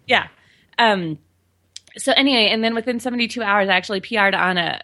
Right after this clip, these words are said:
road climb right, right here, um, up Lookout Mountain. And I couldn't, like, it was just like, "What in the world?" I can't even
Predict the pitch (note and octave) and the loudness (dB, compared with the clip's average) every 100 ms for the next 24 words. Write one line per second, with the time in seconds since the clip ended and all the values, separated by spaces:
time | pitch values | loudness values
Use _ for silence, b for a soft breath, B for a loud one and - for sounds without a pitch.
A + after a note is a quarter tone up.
0 | - F#3 A#3 G#3+ G#3+ F#3+ F3+ F3 - - | -8 -2 0 0 0 0 0 -4 -8 -18
1 | - G3+ E3+ F#3 F3 D#3+ F3 E3 F#3+ F#3 | -8 -4 -4 -4 -4 -2 -4 -4 -4 -4
2 | G3 G3 E3 F3+ F#3 F3 F3 A3+ C4 D4+ | -2 0 0 0 -2 -2 -2 0 0 0
3 | D4+ C4 G#3 B3+ C4+ B3+ C#4 - G#3 - | -2 -2 -2 0 0 0 -4 -4 -8 -6
4 | D#4 E4+ A3 G3 A#3+ B3 G3+ - G3+ B3 | -6 -4 -6 -6 -4 -4 -2 -4 -2 -2
5 | A#3 G#3+ G3 | 0 -2 -4